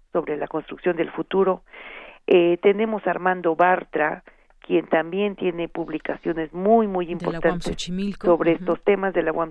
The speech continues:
Speaker 1: Xochimilco. René Ramírez Gallegos,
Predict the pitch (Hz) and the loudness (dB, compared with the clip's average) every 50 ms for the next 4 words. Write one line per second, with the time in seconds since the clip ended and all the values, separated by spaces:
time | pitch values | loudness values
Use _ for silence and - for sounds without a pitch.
0 | - - - - 185 190 202 208 190 - - 190 185 - - - - - - - | -8 -14 -12 -8 -6 -4 -2 -4 -4 -2 -4 -4 -4 -4 -8 -16 -18 -20 -20 -20
1 | - _ - 190 190 190 196 185 185 180 180 180 170 - - - - 160 160 151 | -4 _ 4 4 6 6 4 4 4 2 0 0 0 0 0 0 0 -2 0 2
2 | 190 196 202 196 175 185 185 180 | 4 4 4 4 2 -2 -4 -4